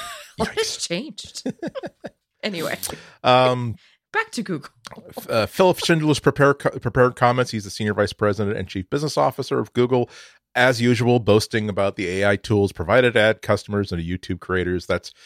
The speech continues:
Speaker 2: he usually talks about the ad business and YouTube. Uh, YouTube, he had to say that, uh, two billion do-, two billion viewers per month, averaging seventy billion daily views. Hur-, huzzah. Um, the importance of the, the, the fastest growth area in YouTube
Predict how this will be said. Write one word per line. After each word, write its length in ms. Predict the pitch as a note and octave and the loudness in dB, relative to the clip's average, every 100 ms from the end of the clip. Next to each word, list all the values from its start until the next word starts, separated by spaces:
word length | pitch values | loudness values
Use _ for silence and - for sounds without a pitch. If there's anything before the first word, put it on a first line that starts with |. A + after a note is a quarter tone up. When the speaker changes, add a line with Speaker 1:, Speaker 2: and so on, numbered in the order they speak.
| - _ | -20 _
Speaker 2:
he 100 | A#2 | 2
usually 260 | A#2+ B2 A#2 | 4 4 2
talks 320 | A#2 A2 - | 2 2 0
about 260 | G2 G2 | 0 0
the 140 | - F#2 | 0 0
ad 180 | F#2+ F2+ | 0 0
business 420 | G2 F#2+ F2+ - | -2 -2 -6 -6
and 220 | F2+ F2 | -8 -8
YouTube. 440 | E2+ - F2 E2+ - - _ _ | -10 -6 -4 -4 -8 -20 _ _
Uh, 320 | E2+ E2+ E2+ | -4 -2 -4
YouTube, 420 | F2 G#2+ A2 A2 F#2 | -8 -8 -6 -4 -2
he 100 | G2 | -2
had 100 | F#2 | -2
to 60 | |
say 240 | - F#2+ F#2 | -2 -2 0
that, 260 | F2+ - | -2 -4
uh, 220 | F#2+ F2 E2+ - - - | -4 -4 -6 -14 -18 -6
two 140 | B2+ | -2
billion 260 | A#2 A#2 A2+ | 0 0 2
do-, 140 | A2 - - | 0 0 -2
two 180 | D3 C3+ | 0 2
billion 340 | B2 B2 A#2+ | 2 2 -2
viewers 340 | G2 A2 A2 | -4 -2 -2
per 180 | - G#2+ | -2 -2
month, 240 | G2+ A#2+ G2+ | 0 0 2
averaging 380 | F#2+ F#2+ G2+ F#2 | 0 0 -4 -4
seventy 320 | G#2 G2+ F#2+ | -4 -4 -6
billion 480 | F2 F2+ F#2+ F#2 F2 | -4 -2 -2 -4 -2
daily 300 | E2+ F2 E2+ | -4 -2 -4
views. 500 | A2+ A#2+ A#2+ A2+ - | -2 0 0 -4 -8
Hur-, 160 | - F2 - | -10 -8 -8
huzzah. 440 | F2+ G2+ G#2 G2 - - - _ - | -2 2 2 0 -4 -20 -20 _ -6
Um, 520 | E2+ E2 E2 E2 E2 | -2 -2 -4 -6 -4
the 80 | F#2+ | -4
importance 440 | - G2+ G#2+ F#2 | -2 -2 -2 -4
of 320 | G2 F2+ E2+ - _ _ _ | -2 -2 -4 -12 _ _ _
the, 160 | - G2 | -6 -4
the, 220 | G2 A2 | 0 -2
the 120 | C3 A#2 | 0 -2
fastest 560 | - C3 C3+ B2 - | 0 0 0 -2 -4
growth 340 | - G#2+ B2 - | 2 4 4 2
area 460 | G#2+ A#2+ C#3 D3 D3 | 2 4 4 4 2
in 260 | - A#2 A2 | 0 -4 -2
YouTube 240 | A2+ A#2+ | -4 -4